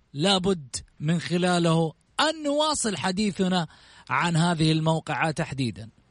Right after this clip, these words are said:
والسؤال الذي يطرح في عريض حلقتنا اليوم، برأيك من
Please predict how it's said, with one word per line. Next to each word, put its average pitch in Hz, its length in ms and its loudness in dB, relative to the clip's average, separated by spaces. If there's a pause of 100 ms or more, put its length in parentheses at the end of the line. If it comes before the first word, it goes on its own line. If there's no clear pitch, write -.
(280)
والسؤال 247 540 0
الذي 214 340 0
يطرح 196 360 0
في 196 160 0
عريض 165 320 0
حلقتنا 175 520 -2
اليوم، 160 280 0 (1900)
برأيك 240 840 0 (960)
من 202 320 2